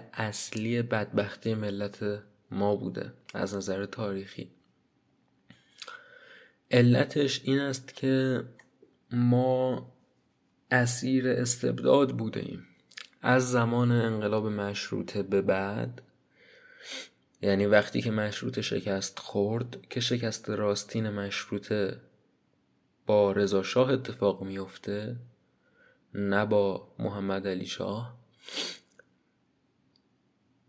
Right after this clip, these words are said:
و رضا شاه هم با کودتا اتفاق میفته، این رو میپذیریم. اینجا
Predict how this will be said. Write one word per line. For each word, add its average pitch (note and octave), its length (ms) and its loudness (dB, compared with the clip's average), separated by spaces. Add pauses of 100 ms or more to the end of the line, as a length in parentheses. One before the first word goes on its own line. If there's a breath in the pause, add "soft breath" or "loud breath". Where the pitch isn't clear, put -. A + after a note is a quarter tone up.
(1120)
و G#2+ 120 4
رضا G#2 400 4
شاه C3+ 300 4
هم C#3+ 200 4
با A#2+ 100 6
کودتا A#2+ 540 4
اتفاق G2+ 560 2
میفته، - 580 -6
این A2+ 200 -4
رو A#2 80 -2
میپذیریم. G#2+ 640 0
اینجا G#2+ 580 -2